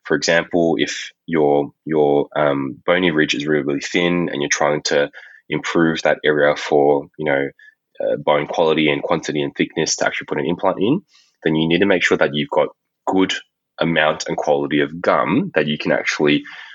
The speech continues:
reflect the gum away, clean everything off, put the bone graft in, and then close it without tension. Because the most, and this is probably the most, the most important, um,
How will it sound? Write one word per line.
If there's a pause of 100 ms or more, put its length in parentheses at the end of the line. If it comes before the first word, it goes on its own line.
(160)
reflect
the
gum
away,
clean
everything
off, (600)
put
the
bone
graft
in,
and
then
close
it
without
tension. (640)
Because
the
most,
and
this
is
probably
the
most, (640)
the
most
important, (200)
um,